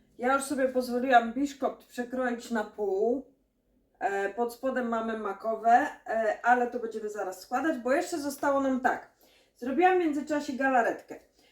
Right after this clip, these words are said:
Dwie galaretki, tu we wskazówkach jest, e, cytrynowe, ale użyłam takie, jakie miałam. Ona już zaczyna zastygać, więc muszę się śpieszyć. Dwie galaretki zalewamy, e,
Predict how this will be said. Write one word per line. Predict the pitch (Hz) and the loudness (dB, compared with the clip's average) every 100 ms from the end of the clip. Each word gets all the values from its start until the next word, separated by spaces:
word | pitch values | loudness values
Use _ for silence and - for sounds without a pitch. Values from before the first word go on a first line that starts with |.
| _ _ | _ _
Dwie | 294 320 | -2 4
galaretki, | 339 311 247 202 - 247 | 4 6 4 0 -6 -8
tu | - 330 | -4 -4
we | 311 311 302 | -2 -2 -4
wskazówkach | - 285 277 311 - 285 | -4 -4 -2 -2 0 0
jest, | 277 269 254 - | 2 0 0 -2
e, | 262 262 | 0 2
cytrynowe, | 262 302 294 415 392 311 233 226 | 0 -6 -2 2 4 2 4 4
ale | 277 339 339 339 339 339 339 | 4 4 2 0 -6 -6 -4
użyłam | 302 311 277 262 | -2 -2 -2 -4
takie, | 269 262 | -6 -4
jakie | 247 240 | -6 -4
miałam. | 226 185 190 220 254 - _ _ | -4 -4 -4 -4 -6 -12 _ _
Ona | - 285 359 349 | -2 2 4 4
już | 269 | 2
zaczyna | 285 294 311 | -2 -2 -2
zastygać, | 262 262 - 330 302 226 | 0 -2 -2 -4 -2 0
więc | 240 233 | -2 0
muszę | 294 294 294 | -2 -2 -2
się | 285 262 | -4 -6
śpieszyć. | - 180 180 220 226 - _ _ _ - | -4 -4 -4 -6 -8 -14 _ _ _ -4
Dwie | 339 | 0
galaretki | 359 320 285 277 - 294 | 4 4 2 0 -2 -2
zalewamy, | 285 262 254 254 269 269 - | 0 0 2 2 2 0 4
e, | 240 233 233 226 226 233 | 4 6 4 4 4 0